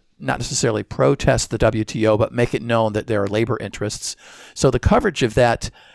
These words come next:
this was a giant story at the time in nineteen ninety-nine, because what happened was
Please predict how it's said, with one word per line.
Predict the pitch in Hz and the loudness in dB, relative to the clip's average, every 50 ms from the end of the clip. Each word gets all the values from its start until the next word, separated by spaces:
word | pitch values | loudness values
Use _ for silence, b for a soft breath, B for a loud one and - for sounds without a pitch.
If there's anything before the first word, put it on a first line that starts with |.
| b b | b b
this | - 190 - | -4 -2 0
was | 233 185 151 | 0 0 0
a | 147 | -2
giant | 127 - - 160 143 151 147 131 120 | -2 -2 0 0 2 2 0 -2 -2
story | - - - 143 131 131 123 117 | -4 -4 -2 0 2 2 2 2
at | 110 110 | 0 -2
the | - | -4
time | - - 135 120 123 117 | -2 0 0 2 0 0
in | 107 104 | -2 -4
nineteen | 104 104 107 - - 104 | -6 -6 -8 -8 -8 -8
ninety-nine, | 101 101 104 104 104 101 104 | -8 -8 -8 -6 -6 -6 -6
because | 113 - - 127 120 - - - | -4 -2 -2 -2 -2 -2 -4 -4
what | - 110 | -2 0
happened | 107 127 143 - - 92 95 | 0 0 0 0 -2 -4 -4
was | 101 101 101 101 110 - - | -2 0 0 0 -2 -4 -8